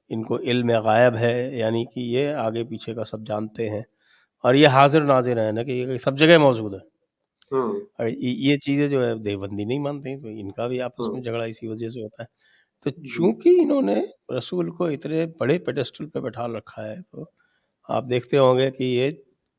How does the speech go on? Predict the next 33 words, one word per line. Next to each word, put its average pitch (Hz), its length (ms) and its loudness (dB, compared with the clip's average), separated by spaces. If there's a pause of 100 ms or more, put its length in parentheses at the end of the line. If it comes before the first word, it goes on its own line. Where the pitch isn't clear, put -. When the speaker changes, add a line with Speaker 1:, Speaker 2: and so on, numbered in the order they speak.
(160)
Speaker 1:
जो 117 120 -4
blasphemy 117 640 -2
वाली 127 240 0
बात 107 340 -6
है, 127 120 -4
वो 151 280 -8 (480)
यही 151 240 6
लोग 127 240 2
करते 98 320 -8
हैं। 98 180 -12
जैसे 98 260 -12
ये 160 340 -6 (600)
आपके 110 360 -8
जो 135 120 -4
सूफी 120 360 -6
बरेलवी 107 380 -2
ख़ास 104 340 -10
तौर 101 140 -12
से, - 180 -20 (320)
ओवैसी 165 340 6
भी 190 100 -2
Speaker 2:
हम्म। 160 100 2
Speaker 1:
वही 143 140 0
है। 120 260 -10 (760)
Speaker 2:
हम्म। 104 280 -6 (100)
Speaker 1:
ओवैसी 110 360 -2
भी 120 180 -2
सुन्नी 131 420 -2
है, 113 400 -2 (340)
बरेलवी 104 440 -8
सूफी 120 360 -12
है, 113 180 -10 (920)
तो 120 400 -4